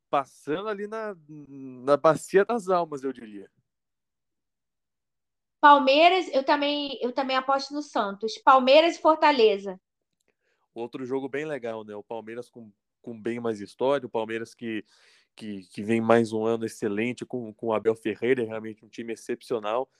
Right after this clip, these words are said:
Speaker 1: Ah, chutaria Palmeiras, mas também não vai ser nada mamão com açúcar. O Fortaleza é um time muito, muito bom e duro de se, de, de se bater com,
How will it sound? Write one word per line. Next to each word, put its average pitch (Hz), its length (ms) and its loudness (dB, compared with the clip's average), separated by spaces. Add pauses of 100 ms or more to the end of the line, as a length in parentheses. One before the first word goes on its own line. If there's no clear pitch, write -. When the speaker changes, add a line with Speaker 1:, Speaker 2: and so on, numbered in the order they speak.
(340)
Speaker 1:
Ah, 117 640 -8
chutaria 139 460 -2
Palmeiras, 143 520 -2
mas 156 200 -10
também 143 240 -8
não 151 80 -8
vai 151 80 -4
ser 156 180 -12
nada 135 240 -8
mamão 160 320 -8
com - 100 -12
açúcar. 117 440 -12
O 107 40 -20
Fortaleza 117 640 -8
é 151 40 -8
um 143 80 -16
time 165 260 -16
muito, 151 720 -8
muito 165 340 -10
bom 139 280 -2
e 196 40 -16
duro 170 520 -6
de 175 80 -20
se, - 120 -20
de, 160 340 -18
de 139 180 -20
se 170 120 -8
bater 151 380 4
com, 170 180 0